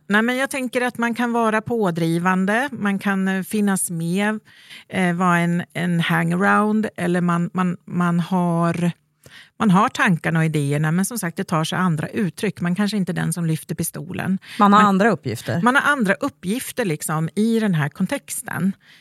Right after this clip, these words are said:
Speaker 1: Ehm, och jag tror också att det är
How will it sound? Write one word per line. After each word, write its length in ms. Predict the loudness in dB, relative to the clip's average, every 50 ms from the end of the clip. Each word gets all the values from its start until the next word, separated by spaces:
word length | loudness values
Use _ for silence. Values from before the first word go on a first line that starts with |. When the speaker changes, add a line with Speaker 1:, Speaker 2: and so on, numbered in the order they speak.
| _ _ _ _
Speaker 1:
Ehm, 600 | -2 0 2 2 4 4 4 4 4 2 2 0 -2 _ _ _ _ _ _ _ _ _ _ _ _ _ _ _ _ _
och 120 | -2 0 0 0 -2 -4
jag 200 | -2 -2 -2 -2
tror 300 | 0 -2 -2 -2 -2 -4
också 340 | -6 -6 -8 -10 -8 -8 -8
att 220 | -8 -10 _ -10
det 100 | -8 -4
är 440 | -2 0 2 2 2 2 0 -2 -6